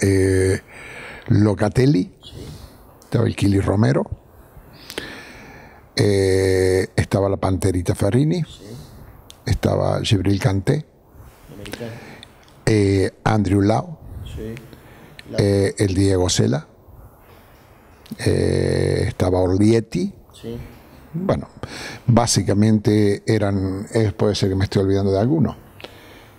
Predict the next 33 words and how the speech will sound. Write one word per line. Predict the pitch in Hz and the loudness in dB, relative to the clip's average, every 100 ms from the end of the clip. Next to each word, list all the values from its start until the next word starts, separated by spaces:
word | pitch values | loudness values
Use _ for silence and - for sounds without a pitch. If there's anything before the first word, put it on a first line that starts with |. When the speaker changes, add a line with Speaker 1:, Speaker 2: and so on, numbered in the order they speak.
| - | -2
Speaker 1:
Eh, | 92 92 87 90 | 0 2 2 2
algún | 95 104 | 2 2
joven, | 101 110 104 101 | 2 2 2 2
algún | 98 | 2
juvenil, | 98 101 101 123 135 107 82 - - - - | 2 2 4 4 4 2 0 -8 -20 -12 -2
puede | 107 | 0
ser, | - 101 92 - - - - - 104 95 | 2 0 -2 -8 -20 -20 -10 -2 0 2
que | - | 2
me | 95 | 2
disculpe. | 92 95 90 80 - - - - - - - - - | 0 0 0 0 0 -2 -12 -20 -18 -18 -18 -20 -6
Eh, | - 110 101 95 90 | 0 2 4 2 0
Speaker 2:
Lo | 127 127 | -2 -4
que | 147 | 0
iba | 147 131 135 - | 2 2 0 -4
es | 120 | -6
que | - | 0
la | 120 117 | 0 2
figura | 120 120 160 147 | 4 6 6 4
de | |
Mañano | 135 131 139 123 123 | 4 4 4 4 4
indicaba | 117 107 117 135 131 | 4 2 2 2 2
eso. | 139 - 87 - - - - - - - - - - - - | 0 -4 -12 -14 -20 -20 -20 -20 -20 -20 -20 -20 -20 -6 -2
E-, | - | 2
esa | 135 135 135 - | 2 2 0 2
presión | 131 120 147 165 165 127 | 2 4 2 4 4 6
de | 131 151 160 117 | 6 4 2 0
ya | 113 139 | 2 2
exigir | 135 131 - 160 | 2 0 2 2
el | 135 | 4
campeonato | 123 127 135 | 4 4 2
a | 240 | -2
Atenas, | 147 123 - | -2 -8 -14
¿no? | - | -16